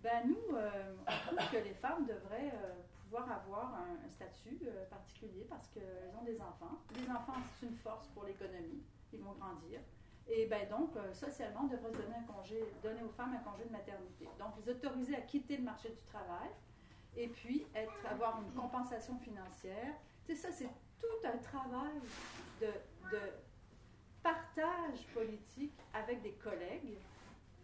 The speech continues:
pour leur faire comprendre l'intérêt aux deux, là, aux hommes et aux femmes, l'intérêt social et commun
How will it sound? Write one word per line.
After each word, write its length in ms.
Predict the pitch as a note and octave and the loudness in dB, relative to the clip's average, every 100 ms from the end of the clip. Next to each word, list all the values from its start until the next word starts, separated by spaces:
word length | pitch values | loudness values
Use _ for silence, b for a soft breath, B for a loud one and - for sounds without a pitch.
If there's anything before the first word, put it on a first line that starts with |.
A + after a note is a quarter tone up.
| - | -8
pour 140 | - E4 | 2 6
leur 180 | C4+ - | 6 6
faire 220 | E4+ E4+ | 2 4
comprendre 560 | D4 B3+ A#3+ G#3+ C#4 B3 | 2 2 0 2 4 4
l'intérêt 680 | B3 B3 A3+ G#3 A3 D4 - - - - - - - - - - | 4 2 0 0 -2 -2 -6 -14 -16 -16 -14 -10 -10 -12 -2 4
aux 120 | A#3+ | 4
deux, 340 | G#3+ D4+ D4+ | 8 8 8
là, 80 | F#3 - | 4 -2
aux 200 | G3+ G3 | -4 0
hommes 180 | C4 C4 | 2 2
et 40 | G3 | 0
aux 100 | F#3 | -4
femmes, 240 | - C4 G#3 | -2 -2 -2
l'intérêt 360 | G3+ - A3+ A#3+ | -2 0 0 0
social 600 | - A3+ - C#4+ C#4+ A3 | 0 -2 0 0 0 0
et 60 | |
commun 500 | - A3+ G#3+ A#3 D#4 | -2 0 2 6 6